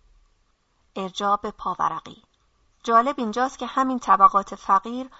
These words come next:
خوب به خاطر دارند که در سالهای پنجاه هم که شاه و اطرافیانشان نمی‌دانستند درآمد سرشار نفت را چگونه خرج کنند، ملت و ساکنان جنوب شهر در همین فلاکت و بدبختی می‌زیستند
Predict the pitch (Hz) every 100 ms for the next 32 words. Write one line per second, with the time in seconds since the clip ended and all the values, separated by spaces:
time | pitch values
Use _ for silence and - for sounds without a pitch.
0 | - _ - 262 254 208 208 196 196 247
1 | 240 247 233 190 180 185 - 190 190 190
2 | - 190 190 226 226 - - 185 190 226
3 | 226 196 185 - 202 - 233 226 202 185
4 | - 185 185 208 233 196 - 175 180 -
5 | - - 240 269 226 196 196 190 190 -
6 | 190 185 185 185 185 185 196 202 - 185
7 | 185 190 196 196 196 208 202 - - 190
8 | 185 180 - - - - 196 202 220 247
9 | 202 190 190 - 208 247 277 269 - -
10 | - 214 208 202 220 233 - 202 - 190
11 | - 196 214 214 202 190 190 190 190 240
12 | 240 240 - 185 - 247 247 240 - 190
13 | 185 - 208 190 185 175 175 175 - 196
14 | 175 170 147 156 - 156 - -